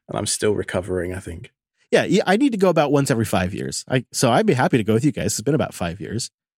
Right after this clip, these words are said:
Speaker 2: Take you down there. That'd be, you know what? And flights, I think, from Payne Field to Vegas are quite cheap. You gotta look that up. Now I'm getting excited. Boost in for the Vegas trip. <laughs>
Speaker 1: J B Fest.
Speaker 2: <laughs> Yeah, do a quick,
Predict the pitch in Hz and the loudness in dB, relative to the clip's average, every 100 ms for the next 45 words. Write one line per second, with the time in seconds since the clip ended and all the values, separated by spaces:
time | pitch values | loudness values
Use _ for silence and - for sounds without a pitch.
0 | _ _ - 127 104 113 110 110 117 123 | _ _ -2 -2 0 2 2 2 2 0
1 | - 147 143 104 - 139 139 143 - 117 | -4 -4 0 0 2 2 4 2 2 -4
2 | 98 135 143 143 - - - 110 - 113 | -4 0 2 2 -2 -8 -8 -8 -2 -4
3 | - - _ _ _ _ _ - 104 - | -4 -20 _ _ _ _ _ -4 -2 2
4 | 139 139 135 135 123 104 117 120 104 - | 2 2 2 2 2 2 2 2 0 -4
5 | - 143 120 - - 101 123 156 131 147 | -2 0 0 0 -2 0 2 2 2 0
6 | 101 101 113 90 _ _ - - 117 160 | 0 2 0 -2 _ _ -20 -8 0 2
7 | 202 160 120 123 156 185 104 - _ _ | 2 0 -2 -2 0 0 -2 -10 _ _
8 | - - - 208 415 - 320 370 285 254 | -18 -16 0 2 2 2 0 2 0 2
9 | 202 339 349 - 165 87 123 - - 139 | 2 2 0 -2 -4 -4 -4 -2 -2 -2
10 | 135 139 147 135 135 - 120 113 - - | 2 4 4 2 2 2 2 2 -2 -8
11 | _ _ - - - 196 - 185 - 185 | _ _ -10 -8 0 2 4 2 4 0
12 | 277 185 247 208 254 233 | 2 4 4 4 2 0